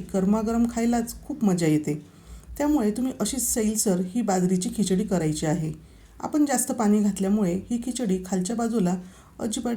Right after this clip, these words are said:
डागलीसुद्धा नाही आणि यातली डाळ, तांदूळ आणि बाजरीसुद्धा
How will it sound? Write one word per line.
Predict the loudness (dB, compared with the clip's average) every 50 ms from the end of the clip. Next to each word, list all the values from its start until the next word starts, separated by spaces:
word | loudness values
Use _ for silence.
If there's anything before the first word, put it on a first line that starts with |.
| 0 0
डागलीसुद्धा | 0 0 0 0 -2 -2 -2 -4 -4 -2 0 0
नाही | 0 -2 -2 -2 -4 -4 -6 -8 -6 -2
आणि | 2 4 4 4
यातली | 4 2 -2 -2 -2 -2
डाळ, | 0 2 2 2 0 0 0
तांदूळ | 2 4 6 6 4 4
आणि | 4 2 2
बाजरीसुद्धा | 2 2 0 2 2 2 2 0 -2 -2 0 0 0